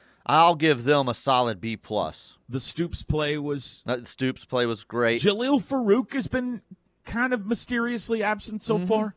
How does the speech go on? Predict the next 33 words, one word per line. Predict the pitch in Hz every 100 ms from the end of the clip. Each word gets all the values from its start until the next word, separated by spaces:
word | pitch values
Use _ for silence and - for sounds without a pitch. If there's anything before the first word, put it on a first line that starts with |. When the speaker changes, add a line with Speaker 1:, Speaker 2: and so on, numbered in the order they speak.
| -
Speaker 1:
Yeah, | 135 156
and | 165
Speaker 2:
One | 151
Speaker 1:
he | 175
had | 165 196
the, | 147 143 131
Speaker 2:
catch. | - _ _ - _
Speaker 1:
he | -
had | 160
the | 151
opportunity. | 156 156 143 160 151 139 143 139
Uh, | 131 127 120 117 113 - _ _ _ _ _ _ _ _ _ _ _ _ _ _ _ _ _
did | 120
he | 185
drop | 185 135 147 160
one | 170 165
on | 160
Saturday? | - 170 175 170 175 170 - _ _
Was | 113
that | 139 123
him? | 131 147 143 - _ _ _ _ _ _ _ _ _ _ _ - - - - - - - - - - - - 117
Speaker 2:
Willis | 202 151 - - - - -
dropped | 92 73 113
one |
Speaker 1:
Willis | 151 143 123
Speaker 2:
over |
the | -
Speaker 1:
dropped | 113 107
Speaker 2:
middle. | 82
Speaker 1:
one. | 101 92
That's | 104 104 -
right. | 92 90 92
Um, | 113 127 135 131 127 110